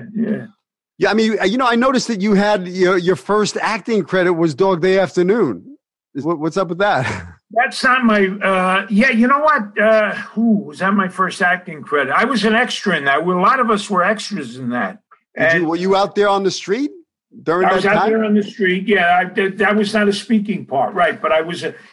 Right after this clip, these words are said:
Speaker 1: you know what's funny about that? They did a, uh, like, an anthology of great films of the seventies, and I'm not a, a principal in that. I, I'm not supposed to get, I never got residuals. I was, I was, a, you know,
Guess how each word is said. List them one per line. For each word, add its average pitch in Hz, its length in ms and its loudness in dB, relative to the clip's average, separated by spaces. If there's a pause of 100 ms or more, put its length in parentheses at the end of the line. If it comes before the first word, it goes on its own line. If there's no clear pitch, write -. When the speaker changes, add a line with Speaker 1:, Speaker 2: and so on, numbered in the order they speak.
Speaker 1:
you 180 100 -2
know 208 80 4
what's 233 180 0
funny 185 320 0
about 196 260 0
that? 202 160 0
They 170 140 -8
did 214 200 0
a, 175 260 0 (300)
uh, 160 180 2
like, 165 240 0
an 165 80 -2
anthology 170 720 0
of 131 120 -4
great 165 280 -2
films 185 420 -2
of 143 140 -8
the 135 100 -6
seventies, 123 840 -4 (420)
and 156 380 -2 (220)
I'm 185 140 2
not 208 140 4
a, - 160 -4
a 214 40 -6
principal 190 520 -2
in 110 120 0
that. 190 240 -4 (160)
I, 156 200 -4 (120)
I'm 147 120 -4
not 165 180 -2
supposed 165 260 -4
to 156 160 -6
get, - 80 -10
I 151 80 0
never 202 200 2
got 156 180 -2
residuals. 135 720 -2
I 151 60 -8
was, - 420 -16 (420)
I - 80 -4
was, 156 200 -6
a, 202 40 0
you 196 320 -2
know, 175 280 0